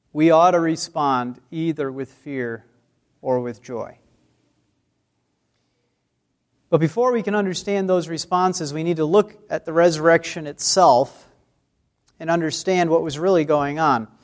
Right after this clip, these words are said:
So we read from Matthew twenty-seven and twenty-eight. I want to reread parts of that, <clears throat>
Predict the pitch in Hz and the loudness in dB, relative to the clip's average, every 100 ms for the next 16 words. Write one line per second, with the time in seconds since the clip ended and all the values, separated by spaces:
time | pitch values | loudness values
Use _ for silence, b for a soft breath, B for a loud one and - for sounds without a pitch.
0 | b b b b _ _ _ _ _ _ | b b b b _ _ _ _ _ _
1 | _ - 185 190 175 240 202 156 165 _ | _ 0 2 2 2 2 4 2 -2 _
2 | _ _ _ _ _ _ _ _ _ _ | _ _ _ _ _ _ _ _ _ _
3 | _ _ 185 175 180 180 180 - 196 175 | _ _ -2 0 2 0 -2 -6 -4 -4
4 | 156 185 165 131 143 156 _ _ _ _ | -2 2 2 2 -6 -10 _ _ _ _
5 | _ _ _ - - 135 - 165 151 156 | _ _ _ -18 -12 -8 -2 0 4 4
6 | 139 - 160 226 208 175 180 - _ _ | 4 0 0 2 2 0 -6 -18 _ _
7 | _ _ _ _ _ _ _ _ _ - | _ _ _ _ _ _ _ _ _ -8
8 | 165 208 202 180 190 175 143 147 - _ | 2 4 4 2 0 2 2 0 -8 _
9 | _ _ _ _ _ _ _ _ _ _ | _ _ _ _ _ _ _ _ _ _
10 | _ _ _ _ _ _ _ _ _ 202 | _ _ _ _ _ _ _ _ _ 2
11 | 190 - 135 123 123 127 - - 233 233 | 4 0 -6 0 0 0 -4 -14 -10 -4
12 | 190 139 | -2 -4